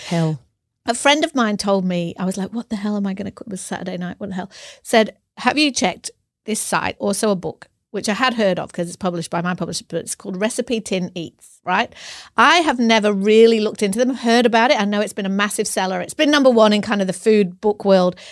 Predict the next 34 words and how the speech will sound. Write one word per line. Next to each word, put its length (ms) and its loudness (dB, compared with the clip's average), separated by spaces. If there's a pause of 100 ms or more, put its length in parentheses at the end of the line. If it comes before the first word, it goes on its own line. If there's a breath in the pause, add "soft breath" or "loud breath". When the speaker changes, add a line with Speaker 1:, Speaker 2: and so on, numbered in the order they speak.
Speaker 2:
but 100 2
I 60 4
hadn't 340 0
really 320 8
paid 300 -2
attention 400 -2
until 200 0
my 120 0
friend 300 -2
said, 240 -4
"You've 240 -6
got 240 0
to 120 -6
try 340 2
and 120 0
make 220 -4
their 140 -2
fried 340 -2
rice 220 -2
'cause 140 -6
it's 140 -8
the 180 -12
easiest 380 -4
thing 160 -4
you'll 180 -8
ever 200 -4
do 160 -4
in 100 -2
your 100 -2
life." 240 -4
And 80 -8
I 120 -6
was 100 -8
like, 240 -10